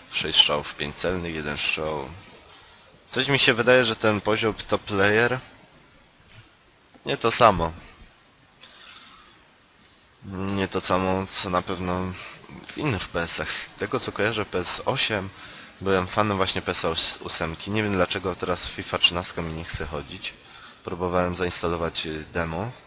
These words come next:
Y, niestety nie działa mi. Nie chcę, z tego, co widziałem, dużo osób ma takie problemy. Dlatego nie kupiłem w tym roku jej, ponieważ, no, nie chcę tracić pieniędzy, pieniędzy w błoto, no. Dajcie spokój, jeżeli mi demo nie chodzi,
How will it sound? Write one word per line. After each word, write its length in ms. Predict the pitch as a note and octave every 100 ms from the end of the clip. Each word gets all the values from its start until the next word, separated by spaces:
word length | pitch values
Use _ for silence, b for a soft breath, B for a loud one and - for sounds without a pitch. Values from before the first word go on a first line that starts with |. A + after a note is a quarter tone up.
| - _ _ _ b b b b b _ -
Y, 320 | F2 D#2+ E2
niestety 440 | F2+ F#2+ - F#2+ G2
nie 160 | G2
działa 280 | F#2 F2 E2+
mi. 240 | F2 G#2 G2
Nie 160 | G2+
chcę, 300 | G#2+ - G2
z 160 | - -
tego, 200 | G2+ G#2
co 140 | G#2
widziałem, 340 | G2 G2+ G2 G2
dużo 360 | G#2 G#2+ G2
osób 260 | G2+ - G2+
ma 100 | F#2
takie 220 | - G2
problemy. 520 | - E2+ E2+ G#2 D3 - B B B B2+
Dlatego 380 | C3 B2+ C3
nie 460 | C3+ B2+ B2+ C3 D3+
kupiłem 480 | - - B2 A2+ G#2+
w 80 | -
tym 180 | G#2
roku 300 | G#2 G#2 G#2+
jej, 260 | A2 A#2 D3
ponieważ, 680 | - A#2+ B2+ B2 B2 - C3+
no, 120 | B2+
nie 180 | C3 C#3+
chcę 260 | - - B2+
tracić 500 | - C3+ C3+ B2 -
pieniędzy, 880 | B2+ C3 B2+ B2+ B2+ B2+ B2 A#2+ A#2+ A#2+ - - -
pieniędzy 360 | C3 C3 B2+ B2+
w 80 | B2+
błoto, 400 | C3+ C3 - F#2+
no. 180 | F#2 F#2 B B B -
Dajcie 280 | G#2+ G2 G#2
spokój, 500 | - G#2+ - F2+ F2+
jeżeli 380 | F#2 F2+ G2+ G2+
mi 140 | G2
demo 260 | G2+ G#2 G#2+
nie 100 | G2
chodzi, 400 | G2 F#2 G2+